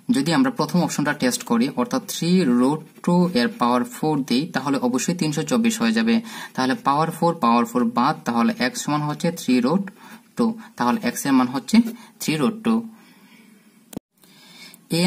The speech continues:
minus second bracket a minus first bracket a plus one, তাহলে এটা আমরা সম্পূর্ণটা সমাধান করে দিচ্ছি। a minus, প্রথমে আমরা প্রথম ব্র্যাকেটে কাজ করব, তাহলে a প্লাস a মাইনাস a মাইনাস ওয়ান, এ এ কাটা যাবে, তাহলে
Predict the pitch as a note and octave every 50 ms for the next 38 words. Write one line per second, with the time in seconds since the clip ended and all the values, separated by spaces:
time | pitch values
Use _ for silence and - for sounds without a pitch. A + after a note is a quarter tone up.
0 | F#3 E3 B2+ A#2 A2+ A2+ A2+ A2+ C#3 D3+ - - - - F3 F3+ F#3+ F#3+ F3+ F3
1 | E3+ - D#3+ D#3+ D#3+ - - - C3 C3+ D3 C#3 A#2+ A#2 A2+ A2+ A#2 B2 C3+ -
2 | - - D#3 E3+ F3 - - - E3 D#3 F3 E3+ E3 - A#2+ A#2+ A#2 A2+ A#2 A2+
3 | A2 A2 - A#2 A#2 A#2 A2 - - - - - - - E3+ E3+ F3 C3+ C3+ C#3+
4 | D#3+ D#3+ E3 E3+ E3+ F3 - - - E3+ E3 D#3+ - F3 F3+ F3 F3+ F3+ - C#3
5 | C3 B2+ C3 C3+ C3 - B2 A#2+ A2+ A2 A2+ A2+ - - - - C#3+ F3 G3+ G3+
6 | - - - - - - - - - - - - - - - - - D#3 E3 E3+
7 | C#3 A#2+ A#2 A2+ A2+ A2+ - - E3 - F#3+ F#3 F3+ F3+ F3+ - D3+ - - F3+
8 | F3 C3+ B2+ A#2+ A#2 A#2+ A#2 A#2 A2+ A2+ A2+ - - B2 A#2+ B2+ D#3 D#3 - A#2+
9 | B2 B2+ B2 B2 A#2 - - - - - B2+ B2 A#2+ B2 D3 F#3+ G3+ G3 - -
10 | - - - _ - - C#3+ D#3 D#3 - - F#3 F3 C3+ A#2+ A#2 A#2 B2 B2 B2+
11 | B2 - F3+ E3+ B2+ A#2 A#2 A2+ A#2 A#2 B2+ D3 D3+ D3+ - - A2+ G#2 G#2 G#2
12 | G#2 - - - _ _ - - - - - - - - - - _ _ - -
13 | - - C#3+ D#3+ E3 D#3+ E3 E3 E3 E3+ - C#3+ C#3 D#3 C#3 A#2 A#2 G#2+ A2 A2
14 | A#2+ - C3 C3+